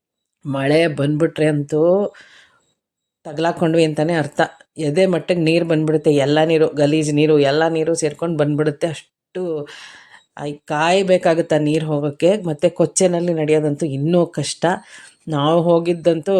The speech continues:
ಒಳ್ಳೆ ಮಳೆ ಸೀಸನ್ನು, ಮಳೆ, ಮಳೆ, ಮಳೆ. So, ಹಾಗಾಗಿ ಜಾಸ್ತಿ ಎಲ್ಲೂ ಹೋಗೋಕ್ಕಾಗ್ಲಿಲ್ಲ. ನೋಡಿ, ಈ ಮಾರ್ಕೆಟ್ಗಳ್ದೆಲ್ಲ ಒಂದಷ್ಟು ವಿಡಿಯೋ ತೆಗ್ದಿದ್ದೀನಿ. ಪಾಲಿಕಾ ಬಜಾರ್ ಅಂತ ಅಲ್ಲೂ ಹೋಗಿದ್ವಿ. ಇದು ಚಾಂದಿನಿ ಚೌಕ ತೋರಿಸ್ತಾ ಇರೋದು.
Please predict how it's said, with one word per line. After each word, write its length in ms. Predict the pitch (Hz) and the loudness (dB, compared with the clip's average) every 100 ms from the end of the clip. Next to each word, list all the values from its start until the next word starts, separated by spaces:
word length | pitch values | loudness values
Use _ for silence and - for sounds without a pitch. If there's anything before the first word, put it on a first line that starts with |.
| 160 | 2
ಒಳ್ಳೆ 460 | 143 139 135 147 165 | 0 -4 -4 -2 0
ಮಳೆ 560 | 147 139 147 160 147 | 0 0 2 2 2
ಸೀಸನ್ನು, 480 | 143 156 143 147 147 | 0 -4 -4 -4 -2
ಮಳೆ, 360 | 151 127 147 151 | -4 -4 -2 -2
ಮಳೆ, 380 | 143 135 147 151 | -2 -2 -2 -2
ಮಳೆ. 360 | 139 135 151 - - _ _ _ | -4 -2 -4 -4 -20 _ _ _
So, 60 | - | -10
ಹಾಗಾಗಿ 420 | 147 139 160 165 | -4 -2 0 0
ಜಾಸ್ತಿ 360 | 139 147 - 165 | -2 -2 -2 -2
ಎಲ್ಲೂ 200 | 139 160 | -2 -2
ಹೋಗೋಕ್ಕಾಗ್ಲಿಲ್ಲ. 600 | 151 143 147 139 139 151 - - _ _ | -2 -4 -6 -6 -6 -6 -8 -14 _ _
ನೋಡಿ, 320 | 160 160 151 | -6 -4 -2
ಈ 160 | 147 151 | -2 -4
ಮಾರ್ಕೆಟ್ಗಳ್ದೆಲ್ಲ 1000 | 147 139 147 - 151 - 151 147 139 147 | -4 -4 -4 -2 -4 -2 -2 0 -2 -2
ಒಂದಷ್ಟು 420 | 180 143 151 - | -2 -2 -6 -6
ವಿಡಿಯೋ 260 | 139 147 151 | -6 -2 -2
ತೆಗ್ದಿದ್ದೀನಿ. 580 | 147 135 139 139 139 - | -2 -4 -4 -2 -4 -4
ಪಾಲಿಕಾ 420 | - 151 165 165 | -2 0 0 0
ಬಜಾರ್ 320 | 151 139 147 139 | 0 0 0 -2
ಅಂತ 180 | 143 | -4
ಅಲ್ಲೂ 220 | 131 143 151 | -6 -4 -6
ಹೋಗಿದ್ವಿ. 340 | 139 143 175 | -6 -6 -4
ಇದು 140 | 151 | -2
ಚಾಂದಿನಿ 480 | 151 143 135 151 147 | -2 -2 -2 -2 -2
ಚೌಕ 300 | 143 139 - | -4 -6 -6
ತೋರಿಸ್ತಾ 480 | 143 143 139 139 139 | -8 -6 -6 -6 -6
ಇರೋದು. 300 | 131 139 - | -4 -4 -6